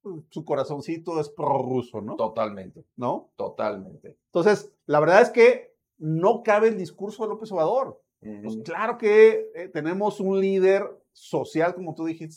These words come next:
Speaker 1: que ha crecido, un estadista en Ucrania dirigiendo la guerra en su país, para defenderse de una invasión que ellos no pidieron que se les, eh, metieran los rusos a su casa.
Speaker 2: Sí.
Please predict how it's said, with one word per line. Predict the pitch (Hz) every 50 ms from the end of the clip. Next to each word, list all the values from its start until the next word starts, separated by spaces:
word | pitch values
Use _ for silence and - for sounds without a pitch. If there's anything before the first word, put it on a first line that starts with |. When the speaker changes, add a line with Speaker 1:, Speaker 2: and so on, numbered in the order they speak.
| - -
Speaker 1:
que | - 165
ha | 165
crecido, | - 170 156 - 165 143 135 135 131 - _ _ _ _ _
un | - 151 170 190
estadista | 208 196 196 - - 147 139 139 147 175 196 190 - - 180 151 151 151 151 _ _ _ _ _ -
en | 117 113 113
Ucrania | 123 123 - - 156 160 156 147 139 127 127 127 - _ _ _ _ _ -
dirigiendo | - 113 113 117 110 113 143 135 139 147 156
la | 147 127
guerra | 120 131 139 143
en | 147 143
su | - - 151
país, | - 180 135 110 - - _ _ _ _ _ _ _ _ _ _ _ _ _ _ _ _ _ _ _
para | - 175 190 202 208 208
defenderse | 196 185 160 151 175 151 143 147 156 165 180 190 180 208
de | 175 175
una | 180 180
invasión | 180 165 147 135 - - 151 131 131 131 156 - _ _ _ _ _ _ _ _ _ _ _ _ _ _ _ -
que | 135 127 139 151
ellos | 170 180 190 185 165 170
no | 160 165 165 -
pidieron | - 175 139 139 131 139 160 170 - 170 -
que | - -
se | 135 123
les, | 107 107 104 107 _ _ _ _ _ _ _ -
eh, | - 123 123 117 113 113 113 113 117 120 113
metieran | 123 117 120 139 147 156 165 160
los | 151 139 127
rusos | 123 147 156 147 - 143 160
a | 147
su | 117 131 123
casa. | - 151 135 127 - 131 - _ _
Speaker 2:
Sí. | - -